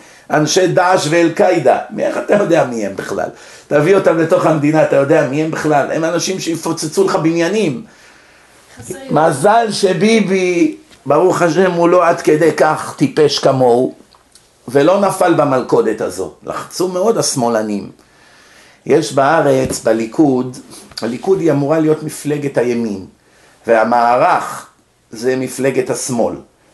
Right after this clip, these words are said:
Speaker 1: וכל המפלגות הקטנות נדבקות, כל אחד במי ש-, או בימין או בשמאל. יש עכשיו, יש לי ידיד בתוך הליכוד, קוראים לו מיקי זוהר. הוא חבר כנסת,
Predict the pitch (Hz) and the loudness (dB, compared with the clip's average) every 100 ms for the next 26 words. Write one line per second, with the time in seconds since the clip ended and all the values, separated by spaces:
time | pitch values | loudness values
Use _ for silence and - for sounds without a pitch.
0 | - 107 143 135 185 - 165 156 185 - | -20 -4 0 0 0 0 0 2 0 -2
1 | - 190 226 214 196 175 165 143 165 208 | 0 2 4 2 0 -2 -2 0 0 2
2 | 185 185 180 185 180 180 156 165 175 - | 0 2 0 2 2 0 0 -2 -4 -6
3 | 143 151 147 139 139 165 190 170 151 - | -2 0 2 2 0 0 0 0 0 -2
4 | 120 95 92 - _ - - - - - | -6 -6 -8 -16 _ -18 -16 -16 -18 -20
5 | - 151 202 180 151 - 160 139 127 - | -2 0 2 2 0 2 2 2 0 -2
6 | 170 175 165 139 135 160 123 123 156 151 | -2 2 4 4 4 4 2 0 0 2
7 | 143 139 135 147 131 127 - 131 147 143 | 0 0 0 0 0 -2 0 0 2 -2
8 | 139 151 151 135 110 127 110 90 82 - | -2 -2 -2 -6 -2 2 2 0 -4 -10
9 | - _ _ _ _ _ _ _ _ - | -10 _ _ _ _ _ _ _ _ -6
10 | - - 202 196 - 190 - 147 - | -4 -2 -2 -4 -6 -8 -6 -6 -8